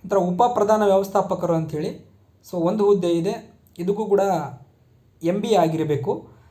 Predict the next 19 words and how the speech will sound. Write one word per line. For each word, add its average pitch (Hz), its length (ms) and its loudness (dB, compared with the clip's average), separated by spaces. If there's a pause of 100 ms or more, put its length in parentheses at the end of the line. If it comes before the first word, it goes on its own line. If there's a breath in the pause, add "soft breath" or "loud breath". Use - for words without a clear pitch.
(120)
ಸಾಫ್ಟ್‌ವೇರ್ 208 480 0
ಇಂಜಿನಿಯರ್ 196 320 0
ಇದ್ರೆ - 440 -6
ಹುದ್ದೆ 170 280 0
ಇದೆ, 202 340 -4 (280 soft breath)
ಇದಕ್ಕೆ 196 300 -2
ಬಿ 185 240 -2 (540)
ಸಿ - 180 -8
ಎಸ್ 220 180 0
ಆಗಿರಬೇಕು, 165 340 -2
ಕಂಪ್ಯೂಟರ್ 202 460 -2
ಸೈನ್ಸ್ 190 240 -4
ಒಳಗಡೆ 180 680 -2 (440 soft breath)
ಏನಾಗಿರಬೇಕು, 180 920 -6 (1000)
ಕಂಪ್ಯೂಟರ್ 196 340 -8
ಸೈನ್ಸ್ 202 160 -2
ಒಳಗೆ 202 200 -4
ಇಂಜಿನಿಯರಿಂಗ್ 190 400 -2
ಆಗಿರಬೇಕು. 143 600 -6